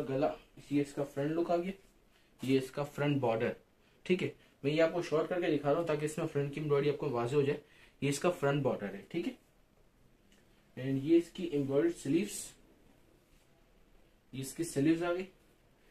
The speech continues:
Back इसमें plain दी गई है, इसकी back,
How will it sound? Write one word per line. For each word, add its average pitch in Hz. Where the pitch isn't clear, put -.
Back 156
इसमें 185
plain 170
दी 175
गई 147
है, 180
इसकी -
back, 139